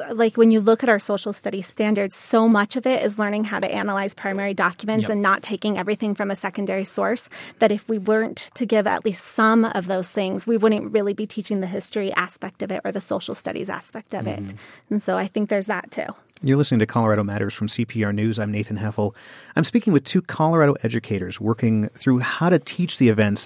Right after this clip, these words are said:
Speaker 3: of nine eleven to students who weren't alive in two thousand one. Jake Cousins teaches eighth grade at Strive Prep in Northwest Denver,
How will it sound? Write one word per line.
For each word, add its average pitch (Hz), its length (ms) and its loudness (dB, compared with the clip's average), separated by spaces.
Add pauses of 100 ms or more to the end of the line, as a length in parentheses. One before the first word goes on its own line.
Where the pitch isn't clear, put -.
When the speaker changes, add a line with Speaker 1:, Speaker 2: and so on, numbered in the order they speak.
Speaker 3:
of 104 140 -2
nine 113 160 4
eleven 107 300 2
to 104 80 2
students 131 320 4
who 135 60 4
weren't 147 120 6
alive 131 400 2 (460)
in 107 100 0
two 107 140 -2
thousand 95 360 -4
one. 90 300 -8 (340)
Jake 120 220 2
Cousins 120 400 2
teaches - 320 -2
eighth 127 240 2
grade 117 260 4
at - 140 0
Strive 113 340 0
Prep 117 300 0
in 101 120 2
Northwest 104 580 -2
Denver, 104 360 0